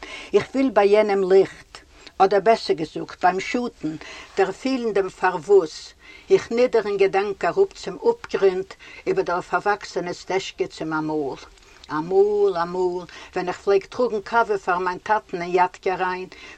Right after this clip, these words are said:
פלעג איך אויף מיין וועג אהיים זיך אפשטעלן פאר זאלכע פרעכטיקן גארטן. איך פלעג זיך אויפשטעלן אויף די שפיצפינגערן איבער דעם פלאט באווינדערן, די גאלדענע ליליעס, וואס זענען געוואקסן ארום זייער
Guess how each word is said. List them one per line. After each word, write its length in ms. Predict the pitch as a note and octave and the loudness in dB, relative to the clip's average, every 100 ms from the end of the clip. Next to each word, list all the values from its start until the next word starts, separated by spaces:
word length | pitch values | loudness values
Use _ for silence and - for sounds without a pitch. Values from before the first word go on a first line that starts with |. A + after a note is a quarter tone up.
| - | -2
פלעג 220 | F#3 F#3 | 0 2
איך 140 | F#3+ | 0
אויף 260 | G#3 - - | -2 -4 -4
מיין 200 | F#3 F3+ | -2 -2
וועג 280 | F3 G#3+ G#3+ F#3 | 0 0 0 -4
אהיים 400 | F3 F3+ F#3+ G3 | -2 0 0 -4
זיך 240 | - - | -6 0
אפשטעלן 480 | G3 - - F#3 F3+ | 0 0 -4 -4 -4
פאר 240 | - D3 | -6 -8
זאלכע 360 | D3 F3 G3 F#3 - - - - | -4 -6 -6 -8 -10 -14 -20 -18
פרעכטיקן 640 | - G#3+ A3 - G3+ F#3 E3 | -4 -2 -2 -4 -6 -4 -4
גארטן. 480 | E3 D#3 D3+ C3+ C3 - - - | -4 -4 -8 -10 -12 -14 -18 -4
איך 120 | A3+ | -2
פלעג 260 | A3+ A#3+ G#3 | 2 2 2
זיך 200 | F#3 - - | 0 -8 -2
אויפשטעלן 460 | B3+ - - G#3+ | -2 -2 -4 -2
אויף 160 | G3+ - | -4 -4
די 80 | G3 | -6
שפיצפינגערן 1000 | - A#3 A3+ - G#3+ G#3+ G3+ F#3+ F3+ F3 | -4 -4 -4 0 0 2 2 2 0 -6
איבער 200 | E3 E3+ | -4 -6
דעם 120 | E3+ | -6
פלאט 340 | - G#3+ G#3 - | -2 0 -2 -2
באווינדערן, 720 | F3 D#3+ G#3 A3 F#3+ F3+ F3+ - - - | 0 4 2 2 -2 -2 -8 -12 -16 -2
די 60 | - | 0
גאלדענע 540 | G#3 A3+ A#3 G3+ G3 | 4 4 4 2 2
ליליעס, 580 | F#3 G3 A#3 F#3+ F3 - | 4 2 2 -4 -6 -8
וואס 140 | F3 - | -12 -8
זענען 200 | E3+ F3 | -6 -4
געוואקסן 600 | E3+ E3 F#3 - - F3 | -4 0 -2 -2 -12 -8
ארום 300 | D#3+ E3+ F3 | -6 -6 -8
זייער 340 | D#3 D#3 D#3+ | -6 -6 -6